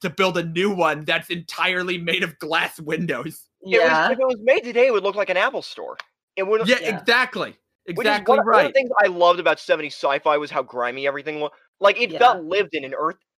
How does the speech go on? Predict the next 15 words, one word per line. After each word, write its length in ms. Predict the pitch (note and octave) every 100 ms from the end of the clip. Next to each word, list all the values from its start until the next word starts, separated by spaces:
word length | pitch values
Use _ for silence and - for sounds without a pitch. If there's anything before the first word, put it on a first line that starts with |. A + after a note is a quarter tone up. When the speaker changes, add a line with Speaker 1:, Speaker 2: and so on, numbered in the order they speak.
| _ _ _ _ -
Speaker 2:
Well, 220 | F3 E3+
kinda, 240 | E3+ G3+
Speaker 3:
Yeah. 300 | E3+ G2+ - -
Speaker 2:
well, 140 | G#3 G#3
in 60 |
some 140 | G3+ A3
cases, 180 | G3 D#3
kinda, 180 | D3+ C#3+ -
like, 160 | F3+
Silent 320 | - G#3 E3+ D3+
Running, 240 | D3+ C#3
that 220 | C3+ C3
feels 200 | D3 C3+
earthy, 380 | A#2+ B2+ C3+ A#2+ _
and 260 | F3 E3+